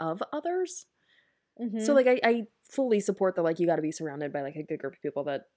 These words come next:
Speaker 1: like, what you said, like, agreed. But I think at the same time, like, self-reflection and alone time can be so important, especially if you are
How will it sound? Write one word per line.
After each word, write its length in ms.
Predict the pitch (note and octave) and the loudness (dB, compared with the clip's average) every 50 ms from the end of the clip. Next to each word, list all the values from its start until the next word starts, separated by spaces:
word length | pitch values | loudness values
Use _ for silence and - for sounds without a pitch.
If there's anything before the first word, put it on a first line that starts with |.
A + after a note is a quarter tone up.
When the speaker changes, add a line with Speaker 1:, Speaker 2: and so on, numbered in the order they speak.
| _ _ - | _ _ -18
Speaker 1:
like, 280 | F3 - A#2 - _ - _ | -14 -12 -12 -14 _ -14 _
what 240 | - E3+ - - - - | -2 0 0 -2 -4 -8
you 160 | F3+ E3 E3+ | -6 -4 -4
said, 200 | - - G3+ G3 | 0 2 2 4
like, 120 | F#3+ F3 - - | 4 2 2 0
agreed. 500 | F3 E3+ D#3+ - D#3 D#3+ E3 A#3 - - - - - - _ _ | -2 -2 -2 -2 -2 0 0 -2 -4 -6 -10 -20 -20 -20 _ _
But 100 | - G3+ | 2 2
I 40 | G3 | 4
think 120 | F#3+ A3+ A3 | 6 6 4
at 40 | G3+ | 4
the 80 | G3+ | 2
same 240 | F#3+ - G3+ F#3 F3+ | 0 0 0 0 -2
time, 280 | F#3 - F3+ E3+ E3+ E3 | -4 -4 -4 -2 -2 -2
like, 140 | D#3+ E3 - | -4 -4 -4
self-reflection 840 | - F3 D#3 D#3+ - - E3 - - D3 D#3+ - - - D#3+ D3+ | -2 -2 -4 -4 -4 -6 -8 -6 -6 -8 -8 -6 -4 -4 -4 -4
and 200 | - - D#3+ D#3 | -6 -8 -8 -8
alone 380 | D3+ D3+ E3+ D3 C#3+ D3+ D#3+ F3+ | -8 -8 -6 -6 -6 -6 -6 -8
time 420 | - - F#3+ G3 G3+ G#3+ G#3+ G#3+ A3 - _ _ _ _ _ | -10 -8 -4 -4 -2 -2 -2 -4 -6 -6 _ _ _ _ _
can 240 | - F#3+ F3 E3+ E3 | -8 -6 -4 -4 -4
be 380 | E3+ E3+ E3+ E3 E3 E3+ - - - _ _ _ - | -2 0 0 0 0 0 -2 -6 -12 _ _ _ -12
so 360 | F#3 - - - F3+ F3+ G#3 | -10 -8 -2 0 2 2 2
important, 500 | A#3+ B3 B3 - - G3 F#3 F3+ F#3 F3 | 0 -2 -4 -6 -2 -2 -2 0 -2 -2
especially 600 | - - - - - - F3 F3 - - C4+ C4+ | -4 -4 -4 -6 -8 -6 -8 -8 -6 -6 -4 -4
if 120 | C#4 C4+ - | -4 -4 -4
you 160 | B3+ A#3+ - - - | -6 -6 -6 -4 -2
are 300 | F3 F3 F3 F3 F3+ | -2 0 0 -2 -4